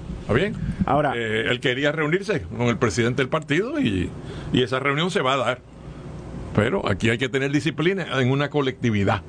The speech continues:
Speaker 1: Y eso de que usted va a correr independiente, pues, e-, eso no llega ni a primera. Porque usted es alcalde, porque usted corrió por el Partido Popular en Cagua, que es un baluarte popular.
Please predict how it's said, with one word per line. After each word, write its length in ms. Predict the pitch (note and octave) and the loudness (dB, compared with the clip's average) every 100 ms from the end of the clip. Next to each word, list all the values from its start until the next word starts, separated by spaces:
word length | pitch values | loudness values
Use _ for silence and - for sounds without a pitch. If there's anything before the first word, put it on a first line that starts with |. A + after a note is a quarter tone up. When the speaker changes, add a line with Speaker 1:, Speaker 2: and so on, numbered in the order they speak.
| - - - - - - | -12 -12 -12 -12 -8 0
Speaker 1:
Y 140 | G2+ | 2
eso 240 | G#2 G#2 A#2+ | 2 2 0
de 80 | |
que 80 | A#2 | 0
usted 160 | A#2 C3+ | 0 0
va 80 | C3 | 2
a 20 | |
correr 280 | C3+ C#3+ C#3+ | 0 0 0
independiente, 640 | C#3+ D#3 D#3+ D#3 E3+ A3+ | -2 -2 0 0 0 -2
pues, 280 | G3 B2 - - | 0 -2 -2 -4
e-, 120 | A#2+ - | -2 0
eso 220 | A#2+ C#3+ | -2 0
no 80 | C#3 | 0
llega 260 | D3+ D#3 E3 | 0 0 0
ni 60 | |
a 80 | D#3+ | 0
primera. 560 | C#3+ G#2+ A2+ D#3 D#3+ E2+ - - - - - - | 0 0 2 2 -2 -8 -18 -20 -20 -18 -16 -2
Porque 200 | A#2 G#2 | 0 0
usted 160 | A2 C3+ | 0 0
es 60 | |
alcalde, 460 | D3 - F3+ G#3 E3 | -2 -2 -2 -2 -4
porque 220 | B2+ A2 | -2 -2
usted 160 | B2 A#2+ | 0 0
corrió 380 | D3+ C3+ G3 F3+ | 0 0 0 0
por 200 | - C3 | 0 0
el 80 | |
Partido 380 | B2 B2 D#3 E3+ | 0 -2 0 0
Popular 420 | E3 C3+ A#2+ B2 | -2 -2 0 2
en 140 | A#2+ A#2+ | 0 -2
Cagua, 340 | F3 G#3 E3 | 0 0 0
que 60 | D3+ | 0
es 60 | |
un 100 | D3 | 2
baluarte 420 | D#3 D3 F3 F3+ F#3 | 2 2 0 -2 -2
popular. 440 | G#3+ B3 G3+ E3+ | -2 2 2 0